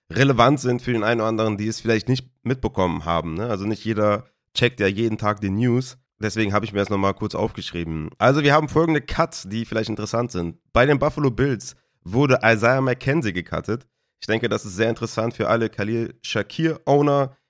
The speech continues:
in Dynasty vor allem auch oder auch in, in Redraft-Ligen, falls die, äh,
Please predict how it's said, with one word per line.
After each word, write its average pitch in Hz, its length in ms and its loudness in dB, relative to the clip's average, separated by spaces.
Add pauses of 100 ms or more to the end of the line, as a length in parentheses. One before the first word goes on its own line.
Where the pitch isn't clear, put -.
in 113 140 -2
Dynasty 127 360 0
vor 117 140 2
allem 113 200 2
auch 113 160 0
oder 123 200 2
auch 113 200 -2
in, 104 220 -6
in 107 200 -2
Redraft-Ligen, 120 640 -2
falls 113 360 -4
die, 110 400 -6 (200)
äh, - 100 -18